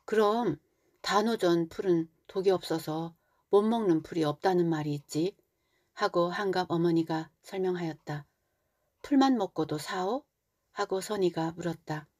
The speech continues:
"풀만 먹고야 살겠냐마는 요새야 풀 절반, 좁쌀 절반으로 죽을 끓여 먹는 사람도 많지. 그거나 어디 저마다 있나?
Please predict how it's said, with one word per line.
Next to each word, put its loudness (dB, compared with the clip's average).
"풀만 4
먹고야 0
살겠냐마는 -2
요새야 0
풀 2
절반, -2
좁쌀 -2
절반으로 2
죽을 -4
끓여 -4
먹는 2
사람도 -2
많지. -2
그거나 4
어디 0
저마다 0
있나? 0